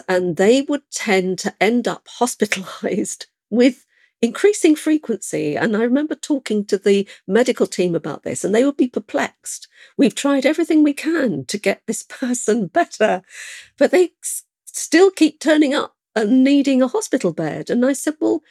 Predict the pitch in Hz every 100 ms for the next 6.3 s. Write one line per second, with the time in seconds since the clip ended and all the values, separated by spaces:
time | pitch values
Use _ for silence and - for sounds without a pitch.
0 | _ 302 302 392 466 440 403 - - 285
1 | 311 349 320 214 147 156 147 - 156 -
2 | _ _ _ _ _ 427 370 147 131 _
3 | _ - - _ _ - 147 147 - -
4 | - - 175 202 277 320 311 294 _ -
5 | 156 - 160 160 156 - 147 143 143 -
6 | 214 285